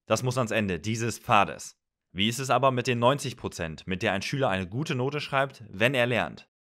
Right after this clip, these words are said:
Wo hilft uns diese Info weiter? Hm, das ist eine bedingte Wahrscheinlichkeit. Ein Schüler schreibt zu neunzig Prozent eine gute Note, wenn er lernt. Er lernt also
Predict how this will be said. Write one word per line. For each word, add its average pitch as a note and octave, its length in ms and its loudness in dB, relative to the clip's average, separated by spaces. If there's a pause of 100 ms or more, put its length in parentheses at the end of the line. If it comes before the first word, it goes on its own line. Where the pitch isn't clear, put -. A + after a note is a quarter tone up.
(140)
Wo A2+ 160 6
hilft F3 220 2
uns C3 200 -2
diese D3 220 -4
Info B2 300 -2
weiter? G2+ 480 0 (260)
Hm, G#2+ 340 -6 (120)
das F#2+ 160 -2
ist D#3 120 0
eine B2+ 240 2
bedingte B2 440 0
Wahrscheinlichkeit. G#2+ 960 0 (100)
Ein F#2+ 160 -2
Schüler E3 300 0
schreibt A2+ 340 2
zu G2 140 -4
neunzig G#2+ 420 -2
Prozent B2+ 360 -2
eine G2 180 -2
gute F#2+ 240 -6
Note, A#2 500 -2 (300)
wenn G#2+ 160 2
er A#2+ 100 2
lernt. A2+ 480 0 (400)
Er E2+ 460 -2
lernt F#2 380 0
also A2+ 500 0